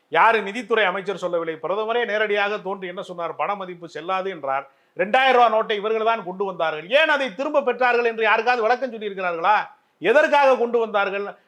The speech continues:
இந்த ரெண்டாயிரம் ரூபாய் நோட்டு வந்த போது எனக்கெல்லாம் ஒரு சொந்த அனுபவம் இருக்கிறது. நான் போய் பேங்க்ல பணம் மாத்திட்டு மதுரையில இருக்கேன்.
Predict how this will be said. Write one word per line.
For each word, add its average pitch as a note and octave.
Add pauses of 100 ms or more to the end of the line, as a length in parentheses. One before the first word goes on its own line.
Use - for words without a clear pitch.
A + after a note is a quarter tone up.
இந்த E3+
ரெண்டாயிரம் C#4
ரூபாய் B3+
நோட்டு A3+
வந்த G#3
போது E3 (520)
எனக்கெல்லாம் B3
ஒரு G3+
சொந்த A3
அனுபவம் A3
இருக்கிறது. D#3+
நான் G3
போய் B3 (320)
பேங்க்ல A3+
பணம் G#3
மாத்திட்டு D#3+ (120)
மதுரையில A#3+
இருக்கேன். E3+